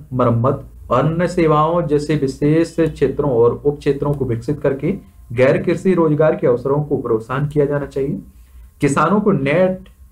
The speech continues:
टेक होम इनकम को सिविल से सेवकों आय के बराबर लाने का प्रयास किया जाना चाहिए। तो यही कहानी है आपके स्वामीनाथन आयोग की, जिसे आप लोग सामान्य तौर पर स्वामीनाथन रिपोर्ट भी कह देते हैं।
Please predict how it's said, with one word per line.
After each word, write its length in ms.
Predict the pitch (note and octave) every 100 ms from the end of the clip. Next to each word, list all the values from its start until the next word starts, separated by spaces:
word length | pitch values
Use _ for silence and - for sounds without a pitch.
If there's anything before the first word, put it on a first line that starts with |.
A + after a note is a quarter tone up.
| - - -
टेक 340 | D#3 D#3 F3 E3+
होम 380 | C3+ C#3+ A#2 - -
इनकम 340 | C3 C3+ E3
को 180 | E3+ F3
सिविल 300 | E3 C3+ C#3+
से 300 | E3 C#3 B2 - - -
सेवकों 480 | - B2+ B2 D#3+ D3 A#2+
आय 120 | A#2
के 100 | C#3
बराबर 340 | C3+ C3 C#3
लाने 260 | C3+ C3 C3+
का 140 | C#3 F#3+ - - -
प्रयास 400 | - B2 A#2 C#3+ -
किया 120 | A#2+
जाना 240 | A2 G#2+
चाहिए। 340 | G#2+ - - - - - - -
तो 80 | D3+
यही 360 | C#3 C#3+ F#3+
कहानी 360 | G#3+ D#3 D#3+ D#3+
है 80 | E3
आपके 260 | D3+ D#3
स्वामीनाथन 680 | D#3 B2+ A#2+ B2 A#2 D3 D3 C3
आयोग 220 | G#2+ G#2+
की, 220 | - A2+ G#2 - -
जिसे 240 | C3 C3
आप 200 | D#3 B2
लोग 120 | D3
सामान्य 340 | D3 A#2+ B2 B2+
तौर 120 | C3
पर 280 | B2+ - D4 - -
स्वामीनाथन 760 | - C3 A#2+ B2+ C3+ C#3+ E3+ E3
रिपोर्ट 340 | A#2 A2+ A#2+
भी 160 | A#2 A2
कह 120 | G#2+
देते 300 | G2+ G#2+ -
हैं। 200 | A2+ -